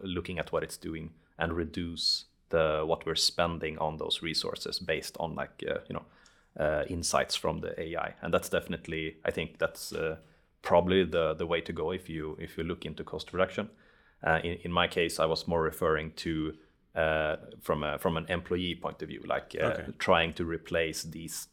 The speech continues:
Speaker 1: five hundred people here, or trying to, um, uh, ta-, take away and, and replace basically, uh, people with A I,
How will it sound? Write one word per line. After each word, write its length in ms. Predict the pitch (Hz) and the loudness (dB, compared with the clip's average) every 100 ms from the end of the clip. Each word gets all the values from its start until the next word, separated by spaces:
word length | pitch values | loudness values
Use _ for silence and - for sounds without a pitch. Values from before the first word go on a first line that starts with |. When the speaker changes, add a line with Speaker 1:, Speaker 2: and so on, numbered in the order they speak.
| - | -16
Speaker 1:
five 300 | - 82 80 | 2 4 4
hundred 260 | 82 78 | 0 -4
people 300 | - 82 - | -6 -6 -4
here, 420 | 82 92 90 90 90 | -2 2 4 4 2
or 320 | 82 80 82 - - | 2 2 -2 -12 -20
trying 340 | - 82 80 80 | -2 2 2 0
to, 340 | - 80 78 73 - _ _ _ | -6 -4 -4 -8 -16 _ _ _
um, 720 | 76 76 76 76 76 78 78 - - | 0 2 2 0 -4 -10 -12 -14 -12
uh, 160 | - 65 - _ _ | -10 -10 -12 _ _
ta-, 260 | - 92 76 | 2 2 2
take 300 | - 87 82 | 0 -2 0
away 340 | 85 85 82 82 | 0 2 2 0
and, 200 | 80 80 | -2 -4
and 200 | 82 80 | -6 -4
replace 440 | 85 - 80 - | -6 -4 -6 -6
basically, 560 | - - - - - - - | -6 -8 -8 -10 -12 -14 -10
uh, 300 | 50 50 50 50 - - - - | -6 -6 -8 -10 -16 -14 -16 -6
people 460 | 95 - - 80 - | -6 -2 -4 -4 -4
with 340 | 87 82 - - | -8 -8 -12 -12
A 160 | - 80 | -2 0
I, 180 | 69 | 0